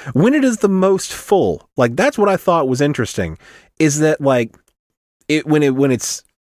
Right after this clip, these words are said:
when there's nobody in there, like, he's not just gonna, you know, make a break for the parking lot. Like, he waits until it is at maximum danger. And, and, like, I, I guess it's because maybe, like, there's so many people in there, they're so distracted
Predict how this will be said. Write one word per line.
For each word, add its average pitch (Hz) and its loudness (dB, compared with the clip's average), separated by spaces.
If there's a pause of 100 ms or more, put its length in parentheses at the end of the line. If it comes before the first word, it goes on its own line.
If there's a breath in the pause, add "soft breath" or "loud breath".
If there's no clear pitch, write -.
when 135 0
there's 135 0
nobody 160 2
in 247 2
there, 104 0
like, 107 -2
he's 131 0
not 135 0
just 113 -10
gonna, 110 0 (180)
you 120 2
know, 107 2
make 120 2
a 113 -6
break 117 0
for - -2
the 104 0
parking 160 0
lot. 98 0 (460 loud breath)
Like, 117 0
he 214 0
waits 196 0
until 156 2
it 147 0
is 123 0
at 131 0
maximum 151 0
danger. 127 -2 (420 soft breath)
And, 123 0 (160)
and, 123 2
like, 123 0 (360)
I, 143 -2
I 170 0
guess 185 0
it's 196 0
because 170 2
maybe, 160 2
like, 131 0
there's 123 0
so 151 0
many 135 0
people 131 -2
in 123 0
there, 120 2
they're 107 0
so 120 0
distracted 113 -2